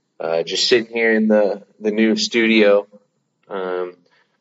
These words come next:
where hopefully when, uh, you guys get back,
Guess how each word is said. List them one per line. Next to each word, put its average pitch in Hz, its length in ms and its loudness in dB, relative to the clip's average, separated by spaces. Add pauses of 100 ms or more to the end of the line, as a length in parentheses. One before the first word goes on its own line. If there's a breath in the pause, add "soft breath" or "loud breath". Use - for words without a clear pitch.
(100)
where 90 320 0
hopefully 98 440 2
when, 90 280 -2
uh, 87 140 -4
you 90 200 -8
guys 92 180 0
get 90 200 -4
back, 90 240 -2